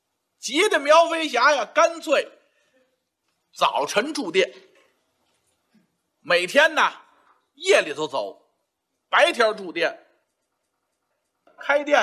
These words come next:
呀，他愿意这样的人，为什么呢？开店的这个白天店房啊，利用率低呀，他不赚钱呐，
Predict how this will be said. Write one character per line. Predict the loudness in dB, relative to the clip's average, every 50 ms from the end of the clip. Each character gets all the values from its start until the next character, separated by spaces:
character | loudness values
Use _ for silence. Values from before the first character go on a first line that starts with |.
| 0 -2
呀， | -8 -14 _ _ _ _ _ _ _ _ _ _
他 | 0 2 2 2
愿 | 2 2 0 0 0
意 | -4 -6
这 | -2 -2 -2
样 | -2 -2
的 | -6 -8
人， | -10 -10 -12 -14 -14 _ _ _ _ _ _ _ _ _ _
为 | 4 4 4 4
什 | 0 -8 -10
么 | -8
呢？ | -10 -10 -10 _ _ _ _ _ _ _ _ _
开 | -6 0 0 0 0 0
店 | -2 0 0 0 0
的 | -2 -6
这 | -6
个 | -8 -12
白 | -8 -2 0 2 2 2 0 0
天 | 0 0 0 0 0 0
店 | 0 0 0 2 2
房 | 2 2 2
啊， | 2 2
利 | 0 0 0 0
用 | 0 0 0
率 | 0 0 -2
低 | -4 -4 -4 -2 0 2
呀， | 0 0 0 -2 -10 -20 _ _ _ _ _ _ _ -6
他 | -6 -6
不 | -6 -6 -2
赚 | 2 2 2 2 0
钱 | -4 -4 -4 -4 -2 -2
呐， | -2 -4 -4 -4 -10